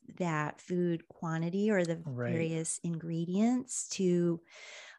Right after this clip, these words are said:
Speaker 1: align then with the to-, gut tolerance of the individual or the timeline that we're looking at.
Speaker 2: Absolutely. And,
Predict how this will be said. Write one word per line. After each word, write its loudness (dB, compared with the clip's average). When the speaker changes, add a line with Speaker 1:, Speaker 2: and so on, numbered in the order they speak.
Speaker 1:
align 4
then 4
with -2
the -4
to-, -2
gut 4
tolerance -2
of -2
the -2
individual 0
or 0
the -2
timeline 0
that -2
we're -2
looking -4
at. -4
Speaker 2:
Absolutely. -6
And, 4